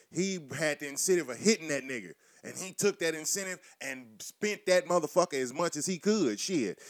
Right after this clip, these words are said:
J J was trying to rip that motherfucker head off on every goddamn play. And if he got his hands on him, that was his ass. As with any other player in the N F L.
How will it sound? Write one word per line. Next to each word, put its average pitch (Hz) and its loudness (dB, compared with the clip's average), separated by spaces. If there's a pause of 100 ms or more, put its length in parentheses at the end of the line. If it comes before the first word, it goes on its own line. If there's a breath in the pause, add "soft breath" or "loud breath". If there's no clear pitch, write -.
(140 loud breath)
J 185 4
J 185 2
was 135 -6
trying 160 -2
to 135 -10
rip 165 0
that 190 0
motherfucker 143 -4
head 151 0
off 135 -2
on 151 -2 (120)
every 165 -4
goddamn 135 -2
play. 185 4 (1400)
And 151 2
if 151 -2
he 175 -4
got 160 4
his 156 -4
hands 226 0
on 170 6
him, 160 -2
that 208 6
was 170 6
his 147 2
ass. 175 2 (1300)
As 165 4
with 175 4
any 185 -4
other 196 2
player 147 2
in 123 -10
the 123 -6
N 120 -4
F 113 -4
L. 98 -4